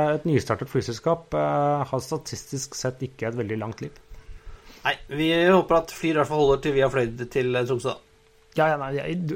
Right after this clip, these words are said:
Speaker 1: det hadde faktisk vært gøy om det klarte å bli et var levedyktig med da de fire selskapene, da inkludert Widerøe.
Speaker 2: Ja, men det er, for det har vi jo, det har jo vi ment lenge, Espen, at det er jo plass til, til tre på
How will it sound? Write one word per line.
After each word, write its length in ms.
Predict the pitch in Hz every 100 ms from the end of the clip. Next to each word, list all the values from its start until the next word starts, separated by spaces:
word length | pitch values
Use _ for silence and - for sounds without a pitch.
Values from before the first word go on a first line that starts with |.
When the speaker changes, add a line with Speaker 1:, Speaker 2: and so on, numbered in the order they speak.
| 208 170 160
Speaker 1:
det 140 | 180
hadde 260 | 175 135 123
faktisk 140 | 120 127
vært 160 | 131
gøy 260 | 107 110 131 - - - -
om 80 | 135
det 60 | 131
klarte 300 | 135 95 123
å 40 |
bli 100 | 113
et 160 | 117 -
var 240 | 117 101 110
levedyktig 580 | 101 92 95 - - 107
med 200 | 98 101
da 180 | 95 92 - - - - - - _ _ _ -
de 340 | 123 113 113 101 131
fire 300 | - 135 104
selskapene, 540 | 101 107 - 98 107 113 - -
da 100 | 113
inkludert 360 | 101 117 101 101
Widerøe. 280 | 104 90 101 - - - -
Speaker 2:
Ja, 80 | 156 -
men 100 | 185
det 80 |
er, 200 | 135 127 -
for 100 | 147
det 100 | 214
har 120 | 196
vi 120 | 160
jo, 220 | 185 190 170
det 160 | 165
har 120 | 180 196
jo 200 | 196 202
vi 300 | 180 160 165
ment 220 | 165 165
lenge, 240 | 170 139 123
Espen, 160 | 180
at 20 | 180
det 100 | 143
er 100 | 156
jo 80 | 190
plass 180 | 139 -
til, 140 | 160 - - -
til 160 | 170
tre 320 | - 135 123 131 - -
på 140 | 139